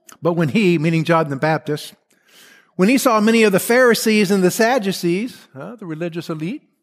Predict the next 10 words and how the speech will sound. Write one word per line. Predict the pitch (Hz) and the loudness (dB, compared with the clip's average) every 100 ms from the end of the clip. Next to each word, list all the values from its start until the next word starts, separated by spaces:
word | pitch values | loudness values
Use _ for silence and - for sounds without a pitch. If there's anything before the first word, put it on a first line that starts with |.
| _ _ _ _ _ _ _ _ _ _ _ _ _ | _ _ _ _ _ _ _ _ _ _ _ _ _
when | 160 | -4
we | 180 | -2
saw | 240 262 240 | 2 2 2
them | 254 247 | 0 0
coming | 247 240 | -2 -2
to | - 220 | -2 0
his | 190 | 0
baptism, | 156 208 254 214 196 208 196 | 2 0 0 -2 -2 0 -2
he | 202 | -2
said, | - 220 165 | 0 0 -2